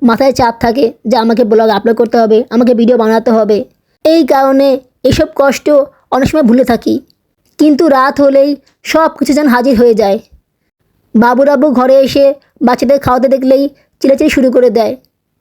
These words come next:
সব কিছু শুরু হয়ে যায়। আর তখন অনেক বেশি হতাশ হয়ে যায়,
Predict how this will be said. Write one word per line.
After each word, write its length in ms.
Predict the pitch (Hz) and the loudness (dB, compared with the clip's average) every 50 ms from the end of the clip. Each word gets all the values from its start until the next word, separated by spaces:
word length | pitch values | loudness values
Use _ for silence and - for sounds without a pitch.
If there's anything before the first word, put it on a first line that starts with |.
| _ _ _ | _ _ _
সব 320 | - - - 311 320 320 302 - - | -6 -4 -2 0 0 0 -2 -2 -2
কিছু 240 | 277 262 - 285 | -2 0 0 -2
শুরু 220 | - - 262 247 240 | 0 0 0 2 2
হয়ে 180 | 226 233 220 | 2 2 2
যায়। 240 | 202 214 214 202 202 - _ _ _ _ _ _ _ _ _ _ _ _ _ _ _ _ _ - | 2 0 -2 -2 -4 -6 _ _ _ _ _ _ _ _ _ _ _ _ _ _ _ _ _ -2
আর 180 | 269 269 269 294 285 | -2 0 0 -2 -2
তখন 440 | - 277 269 - - 285 285 285 277 - - _ _ _ _ _ | -2 -2 -2 0 0 -2 -2 -2 -4 -6 -8 _ _ _ _ _
অনেক 220 | 254 269 285 269 240 | -2 0 0 0 0
বেশি 180 | 277 247 311 | 0 0 0
হতাশ 340 | 269 233 - 269 262 - 285 | 0 0 0 -2 -2 0 2
হয়ে 160 | 254 254 240 | 2 2 2
যায়, 280 | 208 - 240 226 226 | 2 0 -2 -2 -2